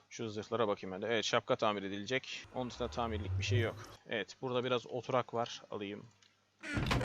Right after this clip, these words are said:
Daha çok oturak yapalım.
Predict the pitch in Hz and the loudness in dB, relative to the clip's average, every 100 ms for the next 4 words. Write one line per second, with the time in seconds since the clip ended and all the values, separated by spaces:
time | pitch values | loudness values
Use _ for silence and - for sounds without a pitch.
0 | - - _ _ _ _ _ _ _ _ | -2 -8 _ _ _ _ _ _ _ _
1 | _ _ _ _ _ _ _ - 294 - | _ _ _ _ _ _ _ -10 -4 0
2 | - - - - - 139 135 123 117 110 | 0 0 -6 -16 0 2 4 2 -2 0
3 | 113 - 92 95 82 | -2 -2 -4 -6 -6